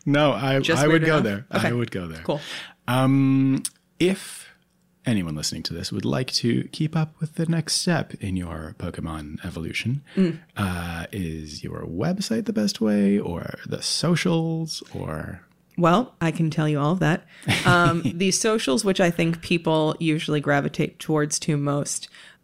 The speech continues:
Speaker 2: is specifically on Instagram, because I am a pretty visual brand, uh, is Amorir Studio, spelt A M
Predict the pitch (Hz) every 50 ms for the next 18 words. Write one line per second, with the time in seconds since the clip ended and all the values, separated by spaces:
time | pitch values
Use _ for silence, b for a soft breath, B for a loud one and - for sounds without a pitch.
0 | _ _ - 175 160 156 156 151 151 147 151 151 - - - - 226 226 - 240
1 | 240 226 240 233 214 214 202 185 175 101 160 170 170 - 170 160 160 160 156 156
2 | 156 156 160 151 147 - - 147 143 147 151 147 143 147 - 156 151 151 147 151
3 | 147 147 147 147 147 143 147 151 151 147 147 147 147 - - 160 156 151 - -
4 | 151 151 147 147 - B B B B B B B _ _ _ - 156 156 151 165
5 | 170 170 170 175 180 202 196 - - - 156 156 147 151 156 185 226 - - -
6 | - - 165 147 139 - - _ - 165 160 160 160 165 170